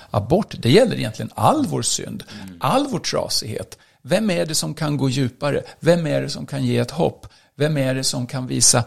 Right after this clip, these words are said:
Speaker 1: vägen framåt och i, till, till mer, ett, ett mer he-, ett mer helt liv? Ja, det är, det är Gud och det han har gjort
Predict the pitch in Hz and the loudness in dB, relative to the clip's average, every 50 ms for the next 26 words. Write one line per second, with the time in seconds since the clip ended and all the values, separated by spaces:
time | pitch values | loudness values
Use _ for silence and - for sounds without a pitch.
0 | - - - - 120 123 113 117 117 117 120 - - 135 127 131 131 123 120 117 | -4 -12 -8 0 2 2 2 2 2 0 0 0 2 2 0 0 0 -2 -4 -6
1 | - - - 131 120 117 - _ _ _ _ _ _ _ _ _ _ _ _ _ | -8 -8 -6 -4 -4 -6 -6 _ _ _ _ _ _ _ _ _ _ _ _ _
2 | _ - - - - 147 - - 139 131 - - - 139 127 117 123 117 117 113 | _ -16 -14 -10 -10 -10 -4 -2 -2 -2 -2 0 0 0 2 2 2 2 2 2
3 | 113 - - - - - - - - 139 120 110 107 - - - - - - 131 | 0 -2 -4 -6 -6 -8 -8 -6 -2 0 0 0 -2 -4 -12 -20 -12 -4 0 0
4 | 117 120 - 143 135 - - 127 117 117 117 113 107 - 127 113 113 113 117 113 | 0 0 0 -2 -8 -8 -8 -8 -4 -2 -2 -2 -2 -2 -2 -2 0 -2 -4 -6
5 | - - 180 233 262 226 - - - - - - - - - _ _ - - 160 | -8 -6 -4 -4 -2 -2 -4 -6 -8 -14 -16 -20 -20 -20 -20 _ _ -2 0 0
6 | 160 196 285 302 - 80 101 - - 135 143 - 165 190 233 214 160 131 131 135 | 0 0 -2 0 -2 -2 -2 -4 -4 -2 -2 0 2 0 0 0 0 -2 -2 -2
7 | 139 - 175 160 123 127 - 123 123 127 123 120 113 110 - - - - | -4 -4 -6 -4 -4 -2 -4 -2 -4 -4 -4 -4 -4 -6 -8 -10 -14 -18